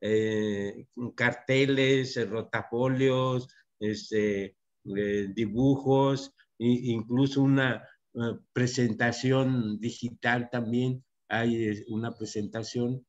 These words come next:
de un trabajo que, que se hizo. Eh, o sea, no hemos dejado de, de hacer cosas y, y sí invitamos, pues, a, a la gente a que se sume, a que participe,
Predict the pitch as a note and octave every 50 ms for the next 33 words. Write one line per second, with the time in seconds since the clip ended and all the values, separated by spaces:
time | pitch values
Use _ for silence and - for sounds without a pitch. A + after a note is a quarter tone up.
0 | _ _ _ _ _ _ G2 G#2 G#2 G2+ G2+ F#2+ F#2+ G2 G2 F#2+ A2 A2 A#2 A#2
1 | A2+ G#2+ G#2 A2 A2+ A2 A2 G#2 - - A#2 G#2+ G2+ G2 F#2+ - A#2 A2 - -
2 | A#2 B2 C3 C#3 C3 - C#3+ C#3 C#3+ C#3+ - _ _ _ _ _ _ A2+ A2+ A2
3 | G#2+ G#2+ G#2 G2 F#2 F#2+ - _ _ _ _ _ - A#2 A2+ C#3 C3+ C3 C3+ C3
4 | B2+ B2 C#3 D3+ E3+ F3 F3 E3+ E3+ D#3+ B2+ C#3 C3+ C3+ C#3+ C#3+ C#3+ C3+ C3 C3+
5 | A#2 - - _ _ _ _ _ G#2+ A#2+ A#2 A2+ A2 G#2+ G#2 A2+ A2+ A2 - C3
6 | B2 B2 - B2 C3 C3+ C3 - C3+ C#3 C#3 C#3 - - - _ _ _ - A#2
7 | C3+ D3 F3 G3 G#3 F#3+ - - _ _ _ _ - A#2+ B2 A#2+ - D3 D#3 D#3+
8 | E3 D3+ - - C3 A#2+ A#2+ B2 A#2 A#2 - B2+ B2+ B2 C3 C3 B2 B2+ - B2
9 | C3 C3 B2+ B2+ A2 G2+ G2 - - _ _ _ _ _ - G#2+ G#2+ G#2+ A2 G#2+
10 | - B2 B2+ B2 A#2 - B2 A#2 A#2 A#2 A2 G#2+ - - A#2 A2+ - A#2 G#2 -
11 | - A2+ A2 - - C3 C3 B2 B2+ A#2+ A#2 A#2 - A2 F#2+ - G#2+ G2+ - -
12 | G#2 - - C3 C3 B2 B2+ - B2+ B2+ B2 B2+